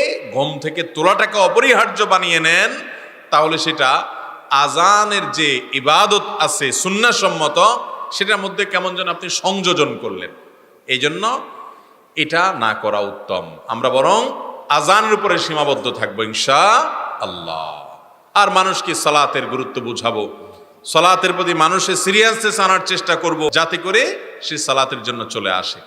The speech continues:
সবার হাতে হাতে আজকাল মোবাইল ফোন, এবং সকল মোবাইল ফোনেই অ্যালার্ম দেওয়ার ব্যবস্থা আছে। অতএব আমরা নিজের ব্যক্তিগত ব্যবস্থাপনায় ঘুম থেকে যেন উঠতে পারি, সেটি আমরা গ্রহণ করব।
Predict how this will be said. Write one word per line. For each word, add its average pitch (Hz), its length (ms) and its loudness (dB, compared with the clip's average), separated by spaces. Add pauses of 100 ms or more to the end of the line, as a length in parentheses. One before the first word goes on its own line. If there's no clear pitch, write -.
(300)
সবার 202 720 4
হাতে 160 260 0
হাতে 147 260 2
আজকাল 147 580 0 (420)
মোবাইল 117 340 2
ফোন, 95 260 -8 (340)
এবং 160 200 -2
সকল 208 460 4
মোবাইল 214 360 2
ফোনেই 240 520 2 (120)
অ্যালার্ম 147 400 2
দেওয়ার 139 220 2
ব্যবস্থা 170 720 4 (540)
আছে। - 280 -10 (540)
অতএব 185 360 2 (840)
আমরা 185 460 2 (140)
নিজের 156 400 0
ব্যক্তিগত 190 600 0
ব্যবস্থাপনায় 156 1120 2 (180)
ঘুম 151 200 -4
থেকে 135 200 -6
যেন 131 140 -4
উঠতে 131 300 -6
পারি, 123 220 0
সেটি 120 300 -4
আমরা 110 200 -2
গ্রহণ 127 360 -2
করব। 220 520 6